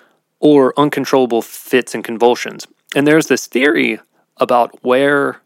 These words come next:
this comes from, and that they were v-, actually victims of a thing called convulsive ergot poisoning, or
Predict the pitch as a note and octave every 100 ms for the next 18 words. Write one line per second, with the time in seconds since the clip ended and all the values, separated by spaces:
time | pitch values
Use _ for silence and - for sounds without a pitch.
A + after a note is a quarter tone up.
0 | _ _ _ _ _ C3 C#3 - - -
1 | E3 C3+ - A2 G2+ G2+ _ _ _ _
2 | _ _ - - _ - C#3 C3 A#2+ A#2+
3 | A2+ - - _ _ _ _ _ A#2 C3
4 | C3 B2+ A#2 A2 _ _ _ _ _ _
5 | _ _ _ _ _ C3+ B2+ A#2+ G#2 -
6 | - C#3 - - C3 A2 C#3 - A2+ A2
7 | G#2+ A#2+ A#2 - A#2+ A2 A2+ A2 G#2 -
8 | - A2+ A2+ C3 - C#3+ B2+ A2+ - -
9 | C3 B2 G2 - - A#2+ G#2 G2+ G2 A2
10 | G#2+ _ _ C3+ B2+ G#2